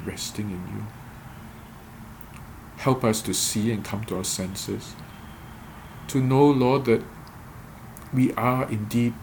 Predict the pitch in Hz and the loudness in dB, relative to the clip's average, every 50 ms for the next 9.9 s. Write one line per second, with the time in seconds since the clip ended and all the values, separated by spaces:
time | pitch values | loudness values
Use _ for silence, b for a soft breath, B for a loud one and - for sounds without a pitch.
0 | 117 117 117 117 - - 110 110 - 104 98 95 - - - 110 104 113 120 117 | -2 -2 -2 -2 -2 -4 -4 -4 -4 -4 -4 -4 -6 -2 2 4 4 6 6 4
1 | 104 98 - 92 95 107 - - 98 95 - 98 101 - - - 101 101 - - | 2 2 0 -2 -2 -2 -2 -4 -6 -6 -6 -6 -8 -8 -8 -8 -8 -8 -8 -10
2 | - 110 110 - - - - - - - - - - - - - - - B B | -10 -10 -10 -12 -12 -16 -16 -18 -18 -18 -18 -18 -18 -18 -20 -20 -20 -18 B B
3 | B B B B B B B B B B 117 - - 139 139 135 127 123 120 - | B B B B B B B B B B -2 0 2 2 4 6 6 6 6 4
4 | 123 127 123 123 - - 143 139 139 143 139 120 107 110 - - - - - 120 | 4 2 2 2 2 2 4 4 6 6 4 4 2 2 0 -8 -8 -2 0 2
5 | 123 131 131 131 131 120 110 - - 120 120 120 117 117 - - 107 104 101 107 | 4 4 4 4 2 0 -2 0 4 4 6 6 4 2 0 -2 -2 -2 0 0
6 | 107 107 104 104 104 104 127 131 110 - - - - - 110 107 110 113 113 117 | 0 0 0 0 2 2 2 2 2 0 -4 -14 -4 0 0 2 2 0 -2 -4
7 | - - - 104 - - 92 104 110 - - - - 107 107 110 107 107 127 - | -6 -8 -10 -8 -8 -8 -8 -6 -6 -6 -6 -4 -4 -4 -4 -4 -4 -8 -10 -12
8 | - - - - - - - - - - - - - - - - 117 117 113 110 | -16 -18 -18 -20 -20 -20 -20 -18 -18 -18 -18 -18 -18 -12 0 6 10 10 10 10
9 | - - 123 127 131 143 143 131 123 113 110 110 110 113 117 120 123 123 | 8 8 8 10 10 10 8 8 6 4 4 6 6 6 6 6 4 0